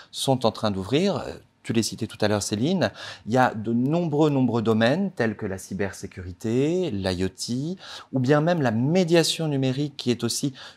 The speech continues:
une capacité à aider les personnes, les citoyens à développer des compétences dans le domaine du numérique ou à aider les commerçants,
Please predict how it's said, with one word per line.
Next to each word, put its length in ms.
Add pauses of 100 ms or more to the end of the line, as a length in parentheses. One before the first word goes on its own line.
une 160
capacité 640
à 120
aider 420 (480)
les 160
personnes, 480
les 100
citoyens 680
à 220 (100)
développer 720
des 80
compétences 560
dans 100
le 60
domaine 260
du 140
numérique 520
ou 60
à 80
aider 160
les 100
commerçants, 540